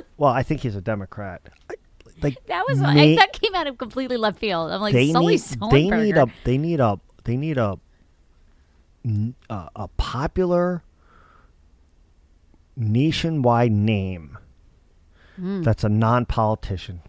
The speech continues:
Speaker 1: to beat Trump. N-, uh, uh, there's not a name out there on the Democratic side that will beat him. They,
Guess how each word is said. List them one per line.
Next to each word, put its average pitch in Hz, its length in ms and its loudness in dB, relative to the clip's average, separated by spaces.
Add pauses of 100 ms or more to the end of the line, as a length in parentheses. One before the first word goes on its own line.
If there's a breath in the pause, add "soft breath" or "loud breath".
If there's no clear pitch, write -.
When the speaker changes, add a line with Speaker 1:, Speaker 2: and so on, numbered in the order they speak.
(160)
Speaker 1:
to - 80 -6
beat 98 220 -4
Trump. - 340 -10 (880 loud breath)
N-, 120 160 0 (140)
uh, 127 160 -8
uh, 73 100 -18 (100)
there's 143 220 0
not 151 220 2
a 123 40 4
name 127 380 0
out 117 200 0
there 104 120 -4
on 98 80 -6
the 98 80 -4
Democratic 101 480 -6
side 92 240 -6
that 87 180 -8
will 98 120 -6
beat 101 240 -8
him. 90 180 -10 (1000 soft breath)
They, 123 160 0